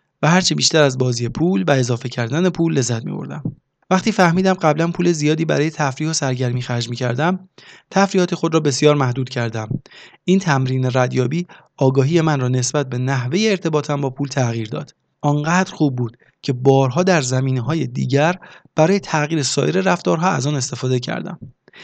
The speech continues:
الان سال‌هاست چیزهایی را که می‌خورم و می‌پوشم را یادداشت می‌کنم تا ردیابی شود. اینکه چقدر تمرین ورزشی انجام می‌دهم، چقدر صرف ارتقای یک مهارت می‌کنم، تعداد تماس‌های فروشی که انجام می‌دهم، حتی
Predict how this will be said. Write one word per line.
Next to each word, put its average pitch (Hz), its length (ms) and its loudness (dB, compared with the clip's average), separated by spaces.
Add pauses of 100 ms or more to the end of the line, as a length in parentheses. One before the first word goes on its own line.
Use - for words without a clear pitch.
(240)
الان 190 220 4
سال‌هاست 170 520 2
چیزهایی 170 340 -2
را 156 80 2
که 139 120 -4
می‌خورم 170 540 2
و 175 60 2
می‌پوشم 180 460 0
را 175 100 2
یادداشت 120 420 0
می‌کنم - 340 -8 (380)
تا 147 120 2
ردیابی 127 420 2
شود. - 400 -4 (400)
اینکه 151 220 0
چقدر 180 360 2
تمرین 175 360 0
ورزشی 180 400 0
انجام 170 300 2
می‌دهم، 160 400 -2 (300)
چقدر 147 360 0
صرف 170 260 0
ارتقای 160 460 -2
یک 160 180 -2
مهارت 160 360 -2
می‌کنم، 160 440 -2 (440)
تعداد 147 440 2
تماس‌های 139 560 -2
فروشی 160 440 -4
که 170 80 -2
انجام 165 360 0
می‌دهم، 156 400 -4
حتی 185 380 -2